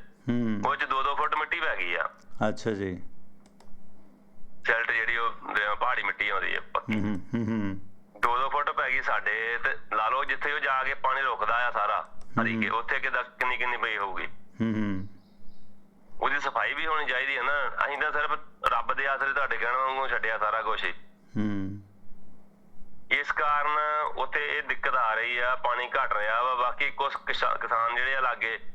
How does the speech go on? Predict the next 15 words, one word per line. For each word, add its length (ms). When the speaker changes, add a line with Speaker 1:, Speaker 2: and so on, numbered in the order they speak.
Speaker 2:
ਉਹ 220
ਆਪਣਾ 380
ਰਕਬਾ 340
ਵਧਾਈ 260
ਜਾਂਦੇ 360
ਆ। 60
Speaker 1:
ਹੂੰ, 100
ਹੂੰ। 300
Speaker 2:
ਉਹਦੇ 200
ਵੱਲ 180
ਕੋਈ 340
ਧਿਆਨ 280
ਨਹੀਂ 120
ਦੇ 120
ਰਿਹਾ। 260